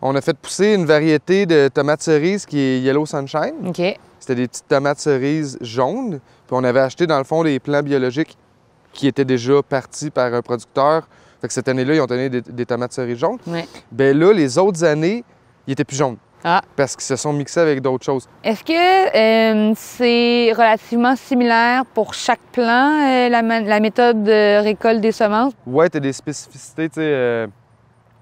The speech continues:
Speaker 1: la tomate, souvent le monde a de la misère, euh, à récolter leurs graines de tomate parce que t'as une, une gelée comme
Speaker 2: Ouais.
Speaker 1: qui entoure les
Speaker 2: Ouais.
Speaker 1: graines. Nous, ce qu'on fait, c'est que les,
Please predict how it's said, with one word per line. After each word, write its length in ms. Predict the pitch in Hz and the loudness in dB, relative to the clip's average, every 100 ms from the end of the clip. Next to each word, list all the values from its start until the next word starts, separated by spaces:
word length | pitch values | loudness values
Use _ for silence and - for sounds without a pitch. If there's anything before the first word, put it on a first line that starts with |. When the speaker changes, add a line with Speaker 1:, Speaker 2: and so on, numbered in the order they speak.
| - | -8
Speaker 1:
la 160 | 135 139 | -4 0
tomate, 540 | 156 143 156 190 _ _ _ _ - | 2 2 2 0 _ _ _ _ -12
souvent 220 | - 156 | -2 0
le 60 | |
monde 240 | 165 175 151 | 0 0 0
a 40 | |
de 40 | 127 | 0
la 80 | 127 | 0
misère, 460 | 127 127 139 156 135 | -2 -2 0 2 2
euh, 500 | 120 113 113 110 113 | 2 2 2 -2 -4
à 20 | |
récolter 400 | 113 117 123 147 | -6 -4 -6 -4
leurs 160 | 143 127 | -4 -4
graines 180 | 123 | -6
de 60 | 135 | -6
tomate 300 | 120 123 196 | -6 -4 -4
parce 160 | 143 - | -6 -6
que 160 | 131 123 _ - _ | -4 -4 _ -20 _
t'as 100 | 120 | -6
une, 180 | 127 123 _ | -4 -8 _
une 160 | 123 123 | -8 -8
gelée 280 | 113 123 214 | -4 -2 -2
comme 260 | 247 254 262 - | -2 -4 -6 -14
Speaker 2:
Ouais. 240 | 190 185 185 | -8 -6 -4
Speaker 1:
qui 80 | 135 | -2
entoure 300 | 120 139 139 | -2 -4 -4
les 100 | 131 | -2
Speaker 2:
Ouais. 140 | 180 | -2
Speaker 1:
graines. 180 | 143 233 - | -2 -4 -8
Nous, 340 | 147 147 160 220 | -6 -2 -2 -4
ce 80 | - | -6
qu'on 180 | 156 | -8
fait, 200 | 139 180 | -6 -6
c'est 120 | 202 151 | -6 -8
que 100 | 139 | -6
les, 360 | 131 127 120 | -4 -4 -6